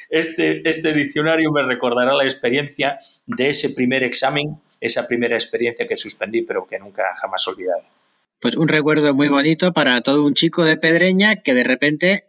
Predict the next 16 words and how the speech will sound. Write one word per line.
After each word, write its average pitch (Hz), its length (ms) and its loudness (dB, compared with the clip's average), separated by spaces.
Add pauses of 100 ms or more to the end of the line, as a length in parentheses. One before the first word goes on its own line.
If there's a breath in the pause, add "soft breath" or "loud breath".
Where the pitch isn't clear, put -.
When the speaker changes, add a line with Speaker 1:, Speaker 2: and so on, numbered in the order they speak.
Speaker 2:
emigra 151 380 2
hasta 147 200 0
los 139 160 2
Emiratos 143 540 2
<laughs> - 40 0
Árabes. 175 460 0
¿Cómo 190 240 2
se 196 140 2
produce 143 420 2
esa 131 160 2
circunstancia, 117 760 0
Gabri? 110 320 -2 (1080 loud breath)
Speaker 1:
A 110 120 2
ver, 107 240 -2
se 117 220 -2
produce, 139 920 0